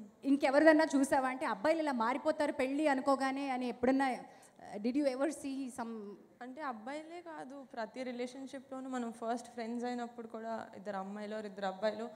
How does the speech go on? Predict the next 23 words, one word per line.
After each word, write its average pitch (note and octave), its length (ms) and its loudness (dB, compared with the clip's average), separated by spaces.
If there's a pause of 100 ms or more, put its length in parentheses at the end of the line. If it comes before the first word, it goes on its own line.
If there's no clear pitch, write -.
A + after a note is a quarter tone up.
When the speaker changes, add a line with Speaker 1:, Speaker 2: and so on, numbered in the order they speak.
(340)
Speaker 2:
ఫస్ట్‌లో B3+ 320 -2
ఎక్కువ A#3+ 240 -6
టైమ్ A3+ 240 -2
స్పెండ్ G#3+ 300 -12
చేస్తుంది, G#3+ 260 -12
దాని G#3 120 -14
తర్వాత G#3 320 -12
బోర్ G3 300 -6
కొడతారు A#3 360 -4
కదా. G#3+ 360 -8 (1080)
Speaker 1:
ఓకే, - 380 -6
చాలా G#3 200 2
క్యాజువల్‌గా, A3 680 2
చాలా G3+ 160 -2
తేలిగ్గా G3 380 -2
చెప్పేసింది. G3+ 560 -2 (400)
But G#3 100 -4
God A#3+ 160 6
bless B3 260 0
you. F4+ 80 0 (320)
But B3 200 -4
let C#4 160 4
me E4+ 60 10